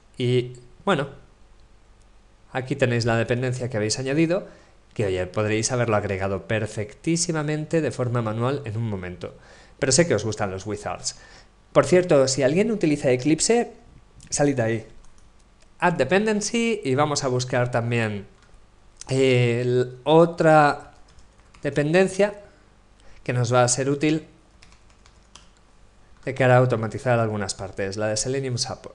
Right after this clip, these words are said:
Support. Seleccionamos la misma versión, la añadimos y por último estamos haciendo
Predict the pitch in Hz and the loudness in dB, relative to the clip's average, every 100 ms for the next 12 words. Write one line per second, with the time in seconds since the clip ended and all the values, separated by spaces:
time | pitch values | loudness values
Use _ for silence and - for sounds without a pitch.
0 | - - 123 92 92 - _ _ _ _ | -10 -8 -6 -8 -12 -16 _ _ _ _
1 | _ - - - - 123 113 104 107 104 | _ -14 -14 -14 -12 -6 -6 -6 -8 -6
2 | 110 123 135 - 208 165 139 160 226 233 | -4 -4 -4 -2 -2 -2 -2 -2 -2 -4
3 | - - - - 123 117 139 165 143 95 | -10 -20 -20 -12 -4 2 2 2 0 -2
4 | - - 107 107 123 139 139 170 175 | -8 -16 -12 -8 -6 -4 -2 -2 -4